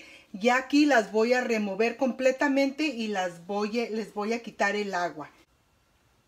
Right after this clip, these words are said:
Aquí ya he pelado mis dos huevitos y lo que voy a hacer que los voy a cortar. Que queden, no los quiero muy chiquitos, ¿eh?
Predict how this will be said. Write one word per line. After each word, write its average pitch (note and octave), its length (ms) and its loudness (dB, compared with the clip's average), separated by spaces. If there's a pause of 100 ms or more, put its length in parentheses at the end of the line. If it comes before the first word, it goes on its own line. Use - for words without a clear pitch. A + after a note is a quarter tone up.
(1000)
Aquí A#3+ 380 -10
ya C#4 140 -4
he C#4+ 40 -8
pelado C#4+ 460 -4
mis A3 260 -4
dos A3+ 200 -6
huevitos B3+ 680 -6
y G#3 100 -12
lo G3 160 -10
que G#3 120 -8
voy G#3+ 220 -6
a B3+ 60 -4
hacer C4+ 260 -10
que C4+ 120 -8
los F#3+ 200 -10
voy G3 200 -8
a B3+ 160 -8
cortar. G#3+ 520 -4 (2750)
Que G3+ 200 -12
queden, A#3 500 -8 (520)
no B3 280 -4
los D4+ 220 -6
quiero C#4 320 -6
muy C4 200 -6
chiquitos, G3 760 -14
¿eh? C#4 200 -12